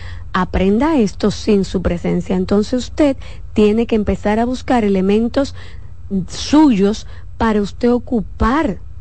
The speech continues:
su co-, su mente, ocupar su tiempo, y usted aprende a jugar, qué sé yo, ya, si usted quiere,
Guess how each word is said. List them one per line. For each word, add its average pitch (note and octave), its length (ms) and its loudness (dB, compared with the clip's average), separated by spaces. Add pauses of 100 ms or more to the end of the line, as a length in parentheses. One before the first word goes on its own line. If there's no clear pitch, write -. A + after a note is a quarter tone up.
su - 340 -4
co-, F#3+ 280 -2
su - 220 0
mente, F3 400 2
ocupar G3+ 600 0
su G3 200 -4
tiempo, F3+ 400 0
y A#3+ 80 2
usted C#4 160 0
aprende D4+ 320 0
a D4 80 2
jugar, D4 400 2 (420)
qué C4 140 2
sé D4+ 180 2
yo, D4+ 200 4
ya, C4+ 420 0 (100)
si - 180 -2
usted B3 240 2
quiere, A3+ 380 0